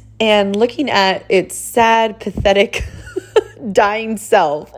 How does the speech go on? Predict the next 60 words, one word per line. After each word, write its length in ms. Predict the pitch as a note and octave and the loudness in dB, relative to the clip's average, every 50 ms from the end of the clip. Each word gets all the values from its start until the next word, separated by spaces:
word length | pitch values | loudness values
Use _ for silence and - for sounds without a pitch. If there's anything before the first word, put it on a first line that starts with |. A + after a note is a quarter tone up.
| A#2+ - - - - - - - - - _ _ | -20 -20 -20 -20 -20 -20 -20 -20 -20 -20 _ _
And 320 | A#3 A#3 A3+ A3 A3 A3 - | 2 2 4 2 0 0 -2
I 80 | A#3 A#3 | -2 -2
told 220 | A#3 - C4 C#4+ | 0 -2 -2 -2
my 100 | E4 E4+ | 0 -2
husband, 380 | D4 B3+ A#3+ G#3+ F#3+ F#3 F3+ F#3+ | -2 -2 -4 -2 -2 -2 -2 -2
because 180 | G3 F3+ F#3+ | -4 -6 -6
he 60 | F3+ F#3+ | -6 -4
came 160 | F3+ G#3+ F#3+ | -4 -4 -4
out 80 | F3+ | -4
and 100 | F3+ F3+ | -4 -6
he's 100 | F3+ E3+ | -6 -4
like, 120 | E3+ E3+ E3+ | -4 -4 -4
"This 120 | - F#3+ | -4 -14
plant 380 | - - - D4+ E4 C#4+ F#3 - | -16 -8 -6 -4 -2 -2 -2 -4
is 220 | - E3+ D#3+ D3 - _ _ _ | -4 -8 -8 -10 -16 _ _ _
dead." 400 | - C4+ D4+ G3+ - - - - | 2 2 2 0 -2 -4 -10 -6
I'm 140 | - - G3+ | -6 -4 -2
like, 280 | G3 F#3 F3 F3 - _ _ _ _ _ - - _ _ _ _ - _ _ - | 0 -2 -2 -2 -6 _ _ _ _ _ -20 -20 _ _ _ _ -20 _ _ -4
"I 120 | A#3+ C#4+ | -4 -2
know, 440 | D4 E4 G4+ F4+ G3+ E3 - - - _ | -2 -2 -2 -2 -2 -4 -6 -8 -10 _
but 220 | G#3 G3+ - - - | -4 -4 -4 -2 -2
I 140 | B3 C#4 D4+ | -4 -2 -2
have 180 | E4 E4 C#4 | -2 -4 -4
watered 480 | A#3+ G3+ G3 G#3+ A3+ D4 - C4+ G3 D3+ | -6 -8 -6 -6 -6 -2 0 0 0 0
it. 260 | C#3 C#3 - - - _ | 0 -4 -4 -6 -8 _
Like, 240 | - G#3+ G3+ - - | -2 -2 -2 -4 -4
I 200 | - A3+ C4 C#4 | -2 0 0 0
literally 500 | C#4+ C4 B3 B3 C#4 D4 D#4 D4+ C#4+ C#4 | 0 -2 0 0 0 2 2 0 0 0
make 200 | C4 B3 B3+ A#3+ | -2 -2 -4 -4
sure 260 | - - C4+ C4+ - - | -4 -2 -2 -2 0 0
I 80 | A#3 | 0
water 260 | A3+ G#3 A3+ B3 A#3+ | 0 0 0 2 2
it. 60 | A#3 - | 0 2
I 100 | - A#3 | 0 -2
have 180 | G#3+ G#3+ A#3+ B3+ | -2 -4 -6 -6
it 100 | A#3+ A#3 | -4 -2
right 140 | A#3 A#3 A#3 | -2 -2 -2
next 220 | A3 A#3 A#3 - | -2 -6 -6 -8
to 80 | - A#3 | -10 -10
the 60 | - | -10
kitchen 280 | - - - - A3 G#3 | -12 -12 -12 -12 -12 -8
sink, 240 | - - A#3 A3 | -8 -8 -8 -8
so 100 | G#3 - | -4 -2
I 60 | G#3 G#3 | -2 -2
water 360 | G#3 F#3 F#3 A3+ A#3 A#3+ F3+ | -2 -2 -2 0 2 2 2
it." 240 | C3+ G2 - - _ _ _ - - - - - - - - - _ _ | 2 0 -4 -12 _ _ _ -20 -20 -20 -20 -20 -20 -20 -20 -20 _ _
And 80 | G#3+ G3+ | -2 -2
he 100 | G#3+ G#3+ | 2 4
goes, 240 | G#3+ G#3+ G#3 G3 F3+ | 4 4 4 2 -2
"Well, 340 | F3 G3 G3+ G3+ - - _ | -4 -2 -2 -2 -4 -8 _
you 140 | - G3+ G3 | -10 -10 -10
probably 320 | F#3+ - B3+ D4+ E4 C#4+ | -2 0 0 2 2 -2
killed 260 | - - - D4 D#4+ C#4 | -4 -2 0 0 2 4
it 240 | A3 F#3 - - | 2 2 0 -6
because 260 | - G3+ - A3 G#3 F#3+ | -10 0 2 2 2 2
you 80 | G#3 | 0
watered 300 | F#3+ F3+ G#3 A3 G#3+ G#3+ | 0 2 2 2 2 0
it 240 | G#3+ G3+ G#3 - - | -2 -2 -4 -8 -14
too 160 | - - C4+ | -4 -2 0
much." 480 | A#3 A#3+ D4 - - - - - - | 0 0 -2 -4 -6 -10 -12 -14 -14